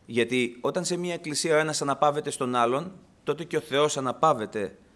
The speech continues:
σε αυτή την εκκλησία και σε αυτή την εκκλησία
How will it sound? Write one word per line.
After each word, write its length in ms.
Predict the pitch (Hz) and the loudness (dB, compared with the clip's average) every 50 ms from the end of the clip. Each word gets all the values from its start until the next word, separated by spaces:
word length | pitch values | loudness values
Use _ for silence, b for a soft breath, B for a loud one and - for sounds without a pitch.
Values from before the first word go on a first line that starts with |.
| - - - | -20 -20 -14
σε 180 | - - 120 | -6 -2 -2
αυτή 180 | 110 - 139 113 | -2 -2 -2 -6
την 120 | 107 107 | -4 -6
εκκλησία 560 | 113 110 110 110 101 - - 147 170 190 196 190 B B B B B | -8 -8 -6 -8 -6 -6 -2 0 0 0 0 -2 B B B B B
και 140 | B - 151 | B -2 0
σε 140 | - - 143 | 2 2 0
αυτή 200 | 135 - - 202 | 0 0 -2 -2
την 160 | 208 233 226 | -2 -2 -2
εκκλησία 720 | 220 - 190 180 151 - - 147 147 147 151 170 208 - | -2 -2 -2 -2 -2 0 0 4 6 6 6 4 2 -4